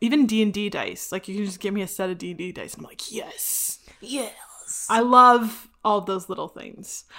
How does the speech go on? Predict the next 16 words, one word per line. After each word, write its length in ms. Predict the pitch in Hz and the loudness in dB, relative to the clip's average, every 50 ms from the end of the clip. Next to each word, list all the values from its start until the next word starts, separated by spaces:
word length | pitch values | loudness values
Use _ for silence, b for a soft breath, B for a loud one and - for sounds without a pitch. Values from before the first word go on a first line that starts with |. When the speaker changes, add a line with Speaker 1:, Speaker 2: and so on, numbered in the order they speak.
| B | B
Speaker 1:
Except 360 | - 240 226 - 359 392 381 - | -4 -4 0 2 2 2 4 6
for, 180 | 247 220 214 | 4 4 6
I 80 | - 208 | 4 2
will 260 | 202 196 208 214 254 285 | 0 2 2 2 2 2
say, 420 | - - 294 285 254 196 170 - - | 0 -2 -2 -2 -2 -2 -4 -2 2
I 180 | - 214 247 | 4 4 4
have 300 | 269 - - 349 320 262 | 2 0 0 -2 0 0
never 380 | 233 226 233 233 240 247 269 269 | 0 0 0 0 -2 -2 -2 -2
been, 420 | 226 226 254 220 185 139 151 180 - | -2 -2 -2 -2 -2 -4 -6 -8 -6
and 160 | - 214 214 - | -4 -4 -4 0
probably 400 | - 226 233 226 214 226 226 220 | 2 2 2 2 2 0 0 0
will 300 | 208 196 226 277 311 320 | 0 -2 0 0 2 2
never 420 | 320 320 330 349 349 302 277 277 277 | 2 2 2 2 2 2 2 0 0
be, 480 | 214 185 196 165 165 165 170 180 - _ _ _ _ _ _ _ _ _ _ _ _ _ _ | 0 -2 -4 -4 -6 -6 -8 -10 -12 _ _ _ _ _ _ _ _ _ _ _ _ _ _
a 60 | - 214 | -2 -2
pop 640 | - - - - - 233 208 208 208 - - - - | -2 -4 -12 0 4 6 6 6 4 0 -12 -20 -20